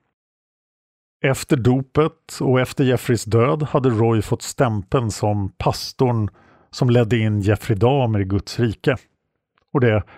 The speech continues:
var inte en smickrande stämpel. Den antydde att det Roy hade gjort var fel. Så Roy hade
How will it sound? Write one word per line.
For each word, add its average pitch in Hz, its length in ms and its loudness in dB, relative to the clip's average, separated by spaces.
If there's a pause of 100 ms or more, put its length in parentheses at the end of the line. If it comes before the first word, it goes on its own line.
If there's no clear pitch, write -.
(260)
var - 180 -2
inte 107 400 -2
en 98 100 0
smickrande 98 640 -2
stämpel. 123 600 0 (1000)
Den 151 120 4
antydde 135 560 2 (460)
att - 140 -4
det 117 80 4
Roy 113 360 4
hade 113 200 0
gjort 110 280 -2
var 98 100 2
fel. - 480 -4 (1000)
Så - 160 0
Roy 180 220 4
hade 180 220 -2